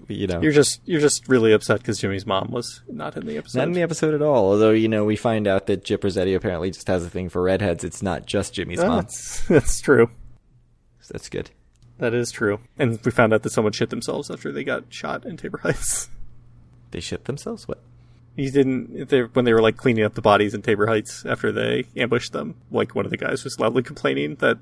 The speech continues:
Speaker 2: this one shit themselves or
Speaker 1: <laughs> Oh,
Speaker 2: whatever.
Speaker 1: I didn't hear that. No, I just went,
Speaker 2: Uh, mm.
Speaker 1: I missed the best scene in the episode.
Speaker 2: Yeah, that was it.
Speaker 1: We're exactly halfway done with the series.
Speaker 2: Whew.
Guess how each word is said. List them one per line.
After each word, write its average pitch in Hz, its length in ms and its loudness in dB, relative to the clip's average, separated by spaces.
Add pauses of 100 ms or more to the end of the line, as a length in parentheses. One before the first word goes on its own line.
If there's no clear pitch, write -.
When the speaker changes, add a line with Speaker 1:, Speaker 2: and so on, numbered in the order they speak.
(320)
Speaker 2:
this 131 200 -2
one 113 140 2
shit - 180 -2
themselves - 640 -2
or 151 40 6
Speaker 1:
<laughs> - 20 10
Oh, 139 160 6
Speaker 2:
whatever. 131 280 4
Speaker 1:
I 160 120 8
didn't 156 140 4
hear 180 180 4
that. - 300 2
No, 117 300 4
I 98 40 2
just 98 240 -6
went, 143 120 8
Speaker 2:
Uh, 143 180 12 (420)
mm. 123 120 -6
Speaker 1:
I 113 40 0
missed 117 240 -2
the 113 60 0
best 110 200 4
scene 110 140 2
in 104 80 2
the 101 60 2
episode. 95 420 -2 (380)
Speaker 2:
Yeah, 139 220 10
that 135 140 2
was 127 140 0
it. 131 200 6 (320)
Speaker 1:
We're 131 200 6
exactly 123 500 4
halfway 117 300 4
done 101 140 0
with 92 100 -6
the - 60 -16
series. - 340 -6 (600)
Speaker 2:
Whew. 320 220 4